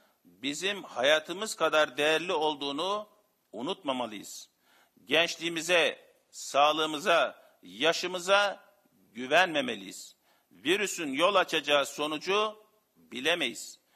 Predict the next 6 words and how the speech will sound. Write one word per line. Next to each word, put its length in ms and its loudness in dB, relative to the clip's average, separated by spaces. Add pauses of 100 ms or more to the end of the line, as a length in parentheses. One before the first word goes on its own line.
(420)
Eğer 240 6
siga-, 580 0
sigara 360 2
içiyorsak 760 0 (440)
asla 420 4
bilemeyiz. 640 -6